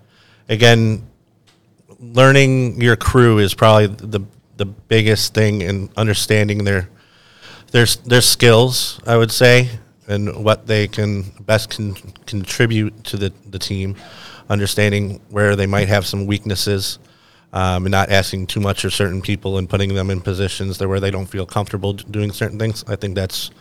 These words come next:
uh, one of my first, uh, big steps would be is becoming a, a new superintendent.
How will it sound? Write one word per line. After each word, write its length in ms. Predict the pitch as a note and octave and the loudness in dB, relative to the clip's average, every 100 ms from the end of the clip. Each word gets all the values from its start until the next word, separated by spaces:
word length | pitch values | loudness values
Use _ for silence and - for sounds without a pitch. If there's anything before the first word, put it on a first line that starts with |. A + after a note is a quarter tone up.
| _ _ _ - - - | _ _ _ -20 -20 -6
uh, 280 | G2 F#2+ F#2+ | -2 0 2
one 200 | G#2 G2 | 2 0
of 240 | F#2+ - | -2 -6
my 180 | G#2 G#2+ | 0 2
first, 520 | G2 G#2+ G#2 - - - - | 2 2 2 -2 -8 -18 -8
uh, 340 | G#2+ G#2 F#2+ F#2+ - | -2 0 -2 -6 -10
big 160 | G#2+ - | -8 -6
steps 340 | - G2 - | -4 -4 -6
would 140 | G2 F#2 | -8 -4
be 180 | G2+ | -4
is 160 | F#2+ - | -6 -8
becoming 420 | - - G2 F#2 | -8 -4 -2 -2
a, 140 | F2+ F2 - | -4 -6 -10
a 60 | F#2+ | -10
new 180 | F#2 F#2 | -8 -8
superintendent. 840 | - F#2+ - F#2 F2+ G2 F#2 F2+ | -8 -10 -8 -8 -4 -4 -4 -8